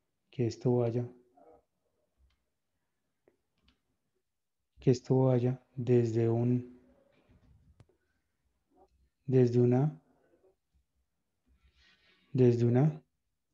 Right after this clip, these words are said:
hasta un B. ¿Listo? Y mi región ahora es esta.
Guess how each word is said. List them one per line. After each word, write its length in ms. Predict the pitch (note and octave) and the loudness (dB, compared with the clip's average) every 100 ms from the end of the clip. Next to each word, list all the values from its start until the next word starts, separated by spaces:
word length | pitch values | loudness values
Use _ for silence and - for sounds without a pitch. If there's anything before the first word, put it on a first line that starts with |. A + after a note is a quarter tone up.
| _ | _
hasta 360 | C#3 B2 - A#2+ | 0 0 -2 -2
un 180 | A#2 | 0
B. 240 | A2+ G#2 - _ _ _ _ _ _ _ _ - | -2 -4 -8 _ _ _ _ _ _ _ _ -6
¿Listo? 400 | B2 - F#3+ _ _ - _ _ _ _ _ | -6 -2 -4 _ _ -20 _ _ _ _ _
Y 460 | F3 F#3+ F3+ - - _ _ _ - | 4 4 4 -8 -20 _ _ _ 4
mi 140 | D3 | 6
región 440 | A#2+ B2 G#2+ A#2 A#2 | 6 4 2 2 2
ahora 200 | A#2 A2+ | 0 -2
es 120 | - | -4
esta. 260 | - - | -16 -20